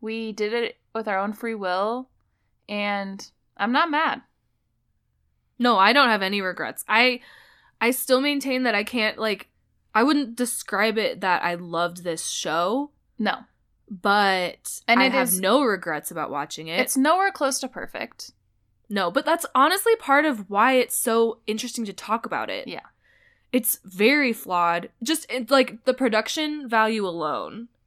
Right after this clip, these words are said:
Speaker 1: Yes. Okay, the premise of the show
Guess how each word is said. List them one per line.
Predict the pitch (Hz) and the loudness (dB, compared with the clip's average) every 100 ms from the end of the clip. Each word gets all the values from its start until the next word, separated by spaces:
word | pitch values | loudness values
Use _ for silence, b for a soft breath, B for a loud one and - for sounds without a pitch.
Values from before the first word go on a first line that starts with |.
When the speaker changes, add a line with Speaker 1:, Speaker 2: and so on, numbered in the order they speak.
| _ _ _ _ _ _ _ _ | _ _ _ _ _ _ _ _
Speaker 1:
Yes. | 196 - - - - - _ _ _ _ _ _ _ _ - | -6 -6 -4 -2 -2 -6 _ _ _ _ _ _ _ _ -4
Okay, | 254 175 - _ _ - | -2 -2 -4 _ _ -4
the | 247 | -2
premise | 254 359 381 269 | 4 6 6 0
of | 196 | -4
the | |
show | 196 - - - | -6 -8 -8 -10